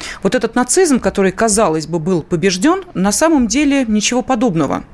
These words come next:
И Европа хочет реванша за поражение во Второй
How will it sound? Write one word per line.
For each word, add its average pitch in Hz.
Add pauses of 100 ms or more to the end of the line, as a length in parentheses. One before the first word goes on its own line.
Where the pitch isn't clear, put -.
(520)
И 247
Европа 226
хочет -
реванша 247
за 185
поражение 214
во 185
Второй 208